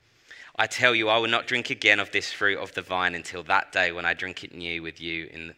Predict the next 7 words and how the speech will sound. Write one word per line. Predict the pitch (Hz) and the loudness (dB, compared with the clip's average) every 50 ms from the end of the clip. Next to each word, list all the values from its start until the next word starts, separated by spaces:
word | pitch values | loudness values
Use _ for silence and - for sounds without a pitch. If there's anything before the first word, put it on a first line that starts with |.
| _ _ _ | _ _ _
my | 85 80 76 | -8 -8 -8
Father's | - - - 80 78 78 78 85 80 - | -8 -6 -8 -8 -8 -8 -10 -14 -18 -18
kingdom.'" | - - 82 80 80 - - - _ _ _ _ _ _ _ _ _ _ _ _ _ _ _ _ _ _ _ _ _ _ _ _ _ _ _ _ _ _ _ _ _ _ _ _ _ _ _ _ _ _ _ _ _ _ _ _ _ _ _ _ _ _ _ _ _ _ _ _ _ _ _ _ _ _ _ _ _ _ _ _ _ _ _ _ _ - | -20 -20 -20 -20 -20 -20 -20 -20 _ _ _ _ _ _ _ _ _ _ _ _ _ _ _ _ _ _ _ _ _ _ _ _ _ _ _ _ _ _ _ _ _ _ _ _ _ _ _ _ _ _ _ _ _ _ _ _ _ _ _ _ _ _ _ _ _ _ _ _ _ _ _ _ _ _ _ _ _ _ _ _ _ _ _ _ _ -10
The | 113 | -8
new | 113 123 127 127 123 | -6 -2 -2 -2 -2
covenant | - - 127 131 113 110 107 98 - - | -2 -2 -4 -4 -4 -6 -10 -10 -10 -12
arrives, | 95 92 104 110 110 95 85 - - - - - | -10 -6 -4 -2 -2 -2 -4 -6 -14 -16 -16 -16